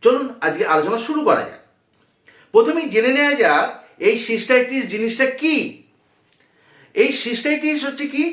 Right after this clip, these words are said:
না, cystitis is an infection of the urinary bladder,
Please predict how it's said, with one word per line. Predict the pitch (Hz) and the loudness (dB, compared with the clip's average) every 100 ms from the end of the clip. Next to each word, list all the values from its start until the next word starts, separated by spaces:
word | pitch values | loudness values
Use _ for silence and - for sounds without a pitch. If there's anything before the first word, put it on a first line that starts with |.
| - - | -8 -8
না, | 175 - | -6 -4
cystitis | 208 - 294 302 302 294 - - | -8 0 0 2 0 0 -4 -10
is | 214 247 | -2 0
an | 247 208 202 | 0 -4 -6
infection | 196 320 302 285 269 | -2 -2 -2 0 2
of | 240 | 2
the | 220 202 | 0 0
urinary | 226 240 277 294 - - 135 | 0 2 0 -4 -10 -20 -4
bladder, | 269 277 - - | 2 2 2 -6